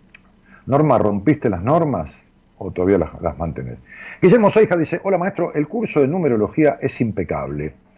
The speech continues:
Ha tomado el curso, se ve que yo, eh, doy ahí, que se, está en mi página web, daniel martínez punto com punto ar, que es un curso de doce clases, de dos horas cada clase, que está grabado, filmado, editado, que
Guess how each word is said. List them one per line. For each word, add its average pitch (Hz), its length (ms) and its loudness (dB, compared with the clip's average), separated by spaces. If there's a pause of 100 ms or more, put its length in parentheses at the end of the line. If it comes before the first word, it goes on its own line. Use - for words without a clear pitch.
(1120)
Ha 113 140 4
tomado 120 320 4
el 113 100 4
curso, 113 360 0
se - 100 0
ve 104 180 6
que 104 140 0
yo, 101 460 -2 (160)
eh, 90 100 -8
doy 98 380 2
ahí, 95 400 2 (240)
que 90 80 -10
se, - 200 -10
está - 200 0
en 98 80 2
mi 92 100 0
página 92 460 0
web, 110 200 0 (640)
daniel 92 220 -4
martínez 101 540 -2 (160)
punto 95 260 -4
com 95 140 -2
punto 120 240 0
ar, 104 160 0 (260)
que 104 60 -8
es - 80 -8
un 101 80 -4
curso 107 260 0
de 90 140 2
doce - 520 0
clases, 107 640 -2 (520)
de 90 120 2
dos 95 280 2
horas 104 160 0
cada 90 200 -2
clase, 90 300 -2
que 90 80 -10
está 87 160 0
grabado, 85 440 2
filmado, 85 680 -2
editado, 90 580 -8 (300)
que 151 100 0